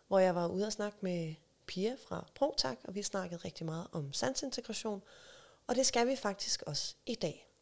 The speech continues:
I dag, der skal jeg snakke med Inge Lis, som er uddannet inden for det, der hedder I L S, som hedder,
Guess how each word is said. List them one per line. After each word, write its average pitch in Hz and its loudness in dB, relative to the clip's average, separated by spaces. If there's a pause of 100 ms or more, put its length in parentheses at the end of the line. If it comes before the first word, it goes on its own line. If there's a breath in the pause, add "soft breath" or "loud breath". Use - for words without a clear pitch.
(100)
I - 4
dag, 262 6
der 262 2
skal 247 0
jeg 220 0
snakke 196 -4
med 180 0
Inge 156 -4
Lis, 233 -2
som - -2
er 156 -4
uddannet 190 0
inden 196 -2
for - -6
det, 180 -2
der 190 -4
hedder 160 -4 (100)
I 233 -2
L 175 0
S, - 2 (500 loud breath)
som 226 2
hedder, 175 0